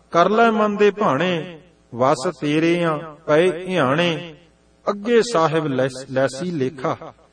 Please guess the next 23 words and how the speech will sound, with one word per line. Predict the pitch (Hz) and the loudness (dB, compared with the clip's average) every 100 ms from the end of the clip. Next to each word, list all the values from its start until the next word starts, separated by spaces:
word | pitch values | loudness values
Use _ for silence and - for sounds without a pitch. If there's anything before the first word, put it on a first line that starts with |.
| _ _ 147 | _ _ -8
ਉੱਥੇ | 156 151 165 165 | -6 -6 -4 -2
ਰਹੇ | 131 123 | -2 -2
ਨਾ | 143 254 | -4 -2
ਜਰਾ | 202 208 | 2 2
ਭੁਲੇਖਾ। | 208 233 214 123 - 175 165 165 - - _ _ - | 2 0 0 -2 2 4 2 -2 -12 -20 _ _ -16
ਜੈਸਾ | 110 135 151 139 180 175 | -2 2 2 4 2 2
ਕਰੇ | 180 170 185 180 185 | 0 0 2 0 -2
ਭੋਗ | 160 131 160 | -2 -2 -2
ਹੈ | 160 160 | -2 -2
ਤੈਸਾ, | 165 156 175 196 160 180 143 - _ _ 120 | 0 0 2 2 2 0 -10 -16 _ _ -8
ਦੋਜਗ | 117 156 180 190 180 | 0 2 2 2 0
ਵਿੱਚ | 151 190 160 | 0 -2 -2
ਸੜ | 160 156 - | -4 0 4
ਹੈ | 220 233 | 4 4
ਜੈਸਾ। | 196 180 175 180 165 170 156 139 - _ - | 2 0 0 0 0 -2 -10 -18 -20 _ -10
ਮੌਤ | 139 139 175 185 185 160 | -2 4 4 2 -2 -8
ਅਸਾਨੂੰ | 160 151 156 147 | -4 -4 -4 -6
ਪਿਆਰੀ | 151 143 139 143 151 | -4 0 2 2 0
ਲੱਗੇ, | 123 123 127 160 170 202 226 214 226 - _ | -2 -6 -2 0 2 2 0 -8 -18 -20 _
ਧਰਮ | - 131 131 | -2 -2 -2
ਤਿਆਗਣ | 165 151 139 123 135 156 190 247 226 254 _ _ _ | -6 -4 -2 -4 -4 -6 -4 -6 -10 -20 _ _ _
ਕਾਤੀ | 156 160 156 175 | -6 -6 -6 -8
ਵੱਗੇ। | 117 107 104 | -8 -10 -14